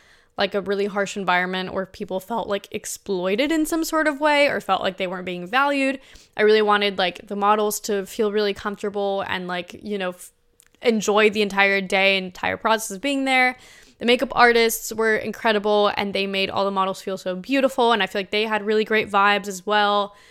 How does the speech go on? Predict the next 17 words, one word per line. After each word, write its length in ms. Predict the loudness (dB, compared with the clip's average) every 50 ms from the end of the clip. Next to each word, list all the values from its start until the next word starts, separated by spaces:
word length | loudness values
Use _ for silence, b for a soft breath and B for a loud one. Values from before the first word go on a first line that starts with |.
| B B 4
All 140 | 4 4 4
the 100 | 4 0
photographers 600 | 0 -2 0 0 0 0 0 -4 -4 -4 -4 -2
were 100 | -4 -2
also 320 | 0 0 0 0 0 -4 -2
really 240 | -2 0 -2 -2 -4
cool 720 | -6 -4 0 2 2 4 4 4 2 2 4 2 2 0 0
and 420 | -2 0 0 0 0 -2 -8 -10 -14 -16
were 240 | -14 -8 -6 -4 -4
really 220 | -4 -4 -4 -4
great 240 | -2 0 0 0 2
about 180 | 2 0 0 0
getting, 220 | -2 -6 -6 -6
like, 160 | -8 -10 -12
cool 160 | -8 -10 -8
behind-the-scenes 580 | -8 -8 -12 -10 -12 -8 -6 -2 -2 -2 -2 -2
shots 400 | 0 2 4 6 6 4 2